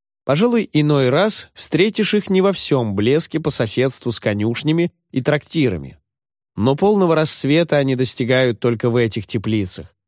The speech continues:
которые как будто заботливо созданы законодательной властью с единственной целью их выращивать. Это был рослый человек с оливковым цветом лица, длинными темными волосами и очень густыми бакенбардами,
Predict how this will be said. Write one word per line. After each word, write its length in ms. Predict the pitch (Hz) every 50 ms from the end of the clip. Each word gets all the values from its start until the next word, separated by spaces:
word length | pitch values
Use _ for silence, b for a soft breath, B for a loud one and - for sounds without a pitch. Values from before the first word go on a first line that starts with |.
| _
которые 400 | - - 113 104 - 123 131 127
как 160 | 101 - 123 127
будто 260 | 143 147 - - 139
заботливо 640 | 123 147 139 131 131 165 208 - - 180 170 160
созданы 540 | 165 - - 165 165 160 147 139 147 135 135
законодательной 960 | 127 123 127 - 135 123 127 123 123 123 117 110 - - 110 107 104 101 101
властью 640 | 95 98 101 117 147 170 - - - - 185 180 - _ _ _
с 140 | - - -
единственной 720 | 151 147 127 123 120 143 180 190 - - 175 185 180 170 160
целью 500 | 147 - - 131 127 127 120 120 120 127
их 320 | - - 113 113 104 -
выращивать. 800 | - 113 120 113 101 92 87 - - - 78 71 73 - - _ _ _ _ _ _ _ _ _ _ _ _ _ _ _ _ _ _ _ _ _ _ -
Это 200 | 180 185 185 185
был 280 | 175 180 190 190 185
рослый 380 | 190 214 233 220 - - 156 143
человек 540 | 120 - - 131 127 117 110 110 131 151 143
с 100 | - -
оливковым 580 | 127 117 120 120 107 - - 117 107 107 107
цветом 460 | 104 - - 120 120 110 90 - 101 101
лица, 520 | 98 101 95 - - - 139 147 165 175 _ _ _ _ _ _ _ -
длинными 580 | - 120 123 160 202 233 226 208 170 147 143 135
темными 460 | - - 135 127 123 123 120 120 120
волосами 720 | 113 110 104 101 101 98 - - 165 180 196 190 196 190
и 160 | - - 143
очень 340 | 156 190 208 - 196 202 190
густыми 400 | 165 165 - - - 185 185 180
бакенбардами, 960 | 160 180 165 - 185 185 185 151 147 123 104 95 90 87 82 78 76 - -